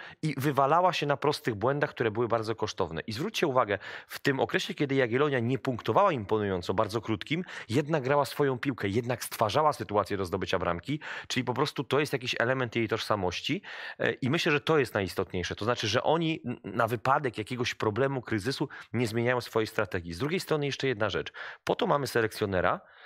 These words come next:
żeby dokonywał wyborów nieoczywistych dla zwykłego niedzielnego kibica.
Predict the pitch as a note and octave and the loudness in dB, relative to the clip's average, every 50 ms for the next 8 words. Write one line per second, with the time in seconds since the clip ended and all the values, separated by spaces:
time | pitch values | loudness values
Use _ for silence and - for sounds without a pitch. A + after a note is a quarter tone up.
0 | - - G#2 G2+ B2 A#2+ A#2 G#2+ A2 - - G#2+ A#2+ - F3+ F3+ E3 B2 G#2 A2+ | -12 -4 -2 0 0 0 2 0 0 0 0 0 0 2 2 2 2 0 -2 -2
1 | G2 A2 C#3 D3+ C3+ - - A2 B2+ E3+ - D3 - - A2 G2 A2 C#3+ - - | 0 0 0 0 0 -2 -2 -2 0 0 0 -2 -4 -4 -4 -4 -4 -6 -6 -4
2 | - D3+ A#2+ G2+ G#2 G#2+ F#2 - F#2+ G#2 - - A2+ A#2 C3+ C3+ A#2 G2+ F2 F2+ | -4 -4 -4 -2 -2 -2 -2 -2 -6 -6 -2 -2 -2 -2 0 -2 -2 -4 -4 -2
3 | F2+ F2+ F#2 F#2+ F#2 F#2+ - - - - - - - - - | -2 -2 -2 -2 -4 -6 -8 -10 -12 -12 -12 -12 -10 -10 -10